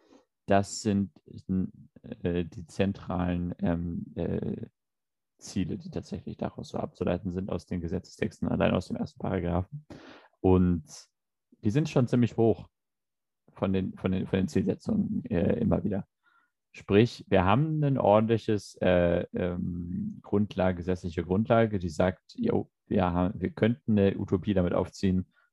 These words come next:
äh, von wegen, das funktioniert alles, ähm, äh, großartig, genauso wie wir es haben wollen mit unserem Kreislauf. Die Realität ist natürlich eine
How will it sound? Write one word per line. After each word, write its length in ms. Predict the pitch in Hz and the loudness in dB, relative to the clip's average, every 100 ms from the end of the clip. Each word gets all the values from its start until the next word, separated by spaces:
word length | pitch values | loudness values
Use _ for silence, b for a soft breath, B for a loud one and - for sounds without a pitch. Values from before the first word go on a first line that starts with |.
| _ _ | _ _
äh, 320 | 98 87 87 | 2 4 4
von 180 | - 90 | 0 -2
wegen, 220 | 87 87 | 0 0
das 160 | 87 - | -4 -4
funktioniert 420 | 92 - 92 92 | -6 -2 -2 0
alles, 380 | 85 95 - - | -2 -2 -4 -4
ähm, 300 | 90 87 - | -2 -2 -2
äh, 140 | 95 | -4
großartig, 580 | 95 - 95 - - 107 | -4 -4 -4 -4 -8 -8
genauso 420 | - 214 95 - | -4 -4 -4 -6
wie 120 | 87 180 | -10 -8
wir 80 | |
es 120 | 233 90 | -6 -4
haben 220 | 90 92 | -4 -2
wollen 160 | 90 | -4
mit 80 | 87 | -4
unserem 240 | - - - | -4 -4 -4
Kreislauf. 480 | - 101 113 - _ _ B B B B B _ _ _ _ _ _ _ _ _ _ _ - | -4 -2 -4 -4 _ _ B B B B B _ _ _ _ _ _ _ _ _ _ _ 2
Die 80 | |
Realität 460 | 98 104 107 107 156 | 6 8 6 6 2
ist 120 | 143 | 4
natürlich 240 | 117 110 95 | 2 2 2
eine 140 | - | -2